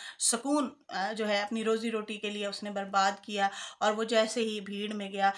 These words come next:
तो लोगों ने उसके साथ हुल्लड़बाजी शुरू कर दी। ये YouTube पे हुल्लड़बाजी नहीं हो रही, दुनिया में कहीं ना कहीं हो ही रही है, हर किसी के साथ हो रही है। तो ये नफ्सा नफसी, हिर्स, अ, दज्जाली, अ,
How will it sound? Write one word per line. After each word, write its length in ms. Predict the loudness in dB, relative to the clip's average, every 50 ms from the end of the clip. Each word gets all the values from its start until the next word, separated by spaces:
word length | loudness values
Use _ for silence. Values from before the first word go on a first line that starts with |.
| -4 -14 -14 _
तो 80 | -8 -2
लोगों 280 | -2 -2 0 0 -2
ने 120 | -2 -2 -4
उसके 240 | -6 -6 -6 -6 -4
साथ 200 | 0 0 0 0 -2 -6
हुल्लड़बाजी 680 | -4 -2 2 8 8 8 8 8 4 2 2 2 -2 -8
शुरू 220 | -8 -6 -8 -8 -6
कर 220 | 0 0 0 0
दी। 180 | 0 -6 -8 -8 -8 -10 -12 -2 2
ये 100 | 2 2
YouTube 400 | 2 2 -2 -2 -2 -4 -2 2
पे 60 | 2 2
हुल्लड़बाजी 600 | 2 4 4 4 4 6 4 2 2 2 0 -2
नहीं 140 | -2 -2
हो 120 | -2 -2 -2
रही, 160 | -4 -6 -8 -8 -12 -16 -12 _ -4
दुनिया 280 | -2 0 2 4 2
में 140 | 2 0 -2
कहीं 160 | -2 -4 -2
ना 80 | -2 -2
कहीं 240 | -2 -2 -4 -4 -4
हो 140 | -2 -2
ही 140 | 0 0 0
रही 220 | 0 -2 -4 -2 -2
है, 160 | -2 -4 -4 -6 -16 -16 -4 -4
हर 100 | -4 -2
किसी 260 | -2 -6 -8 -8 -6
के 100 | -6 -6
साथ 320 | -2 0 0 0 0 -2
हो 140 | -6 -8 -6
रही 220 | -6 -6 -6 -6
है। 120 | -6 -6 -6 -8 -14 -20 -20 _
तो 60 | -6 -2
ये 300 | 2 4 4 4 4 4 2
नफ्सा 340 | 2 2 2 2 0 2 2
नफसी, 440 | 2 0 -2 -2 -4 -4 -4 -4 -8 -14 -20 _ _
हिर्स, 340 | 4 4 6 4 2 0 -2
अ, 500 | -4 -6 -8 -4 2 4 6 8 8 6
दज्जाली, 720 | 6 2 -2 2 8 8 8 8 8 4 0 -4 -6 -14 _ -20 -20 -20 -20 _ _
अ, 220 | 4 4 6 4